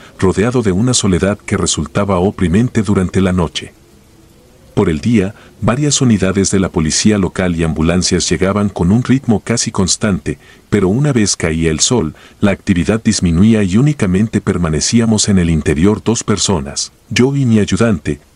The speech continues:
un residente que cumplía su servicio. Durante aquel primer mes me acompañó Víctor, un joven que aparentaba tener nervios de acero.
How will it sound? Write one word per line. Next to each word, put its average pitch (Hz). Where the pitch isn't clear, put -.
un 131
residente 120
que -
cumplía 110
su 110
servicio. 85
Durante 104
aquel 127
primer 104
mes 95
me 92
acompañó 82
Víctor, 82
un 156
joven 135
que -
aparentaba 101
tener 90
nervios 98
de 90
acero. 78